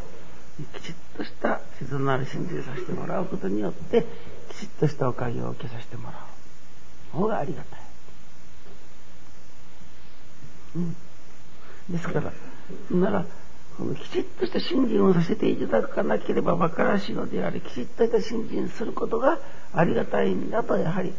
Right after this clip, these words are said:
だから分からなければいけない。ね。神の前を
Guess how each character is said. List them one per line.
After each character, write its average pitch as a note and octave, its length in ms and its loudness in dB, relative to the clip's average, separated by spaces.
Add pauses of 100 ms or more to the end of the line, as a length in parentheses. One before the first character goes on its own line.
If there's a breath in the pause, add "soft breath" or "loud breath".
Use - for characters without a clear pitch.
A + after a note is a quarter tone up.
(180)
だ - 100 0
か B2+ 80 0
ら C3 60 0
分 C3+ 160 -2
か A3 140 0
ら C4+ 100 2
な E4 120 0
け E4+ 120 -2
れ C#4+ 100 2
ば A#3+ 80 2
い G#3+ 80 0
け - 140 0
な - 20 -2
い。 - 40 0 (1600)
ね。 F3 140 -2 (1300 loud breath)
神 C#3+ 240 4
の C3+ 100 6
前 C3+ 240 2
を C#3 200 0